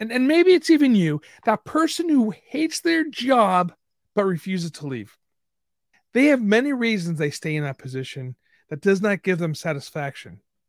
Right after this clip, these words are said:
and only a paycheck. There has to be more. And there are two areas that we should consider when discussing job satisfaction and life balance. One would, what do we get out of the job?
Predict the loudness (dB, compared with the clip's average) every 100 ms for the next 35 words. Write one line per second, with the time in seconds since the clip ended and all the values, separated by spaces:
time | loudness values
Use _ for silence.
0 | -14 -14 -6 -4 -2 -4 -6 -10 -10 -16
1 | _ _ _ _ _ _ _ _ _ _
2 | _ -10 -10 -6 0 0 -2 -6 -2 -2
3 | -2 -6 _ _ _ _ _ _ _ _
4 | _ _ _ _ _ _ _ _ -6 -4
5 | -4 -4 2 4 4 4 2 0 -4 -6
6 | -8 -12 -8 -4 -2 -2 -6 -10 -10 -12
7 | -12 -8 -2 -2 -4 -8 -14 -16 -16 -16
8 | -16 -14 -14 -14 -12 -12 -10 -14 -18 _
9 | _ _ _ _ _ -2 2 2 2 0
10 | -2 _ -2 -2 0 0 2 0 -2 -10
11 | -12